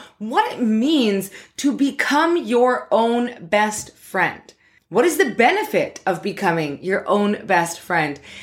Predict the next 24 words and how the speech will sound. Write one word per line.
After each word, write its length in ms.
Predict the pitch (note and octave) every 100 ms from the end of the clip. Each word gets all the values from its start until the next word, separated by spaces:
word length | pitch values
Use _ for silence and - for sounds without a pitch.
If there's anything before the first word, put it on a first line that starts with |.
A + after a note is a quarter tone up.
| -
And 140 | A#3+
how 300 | A3+ C#4+ E4
can 260 | E4+ D4 C4
you 180 | B3+ A#3+
use 540 | F#3+ G#3 E4 C#4+ -
these 260 | F#3+ A3+ A3
strategies 1000 | - - - - C#4+ - G3 F#3 F#3 - - - -
to 200 | D4+ D4+
create 460 | C4 B3+ B3 -
bigger 260 | G#3 G#3 C#4+
success, 800 | - D#4 - A3 G#3+ A3 - - _ _ -
joy, 500 | G3+ G3 G#3 G#3+ - _ _ _ -
happiness, 760 | G#3+ G#3+ G#3+ G#3+ G#3 - - _ -
and 140 | F#3+
excitement 920 | G3 - - G4 G4+ A#3 A3 G3 G3 _ _ _ _ _ _
in 160 | - F3
your 100 | G#3+
life? 400 | C#4 - - - _ _ _ _ -
And 100 | -
ultimately, 1000 | D#4 F#4+ - A#3+ - - F3+ E3 E3+ E3+
which 180 | F#3+ F#3
is 140 | A3 F3+
the 80 |
goal 540 | G#3 A#3+ C4+ A#3+ A3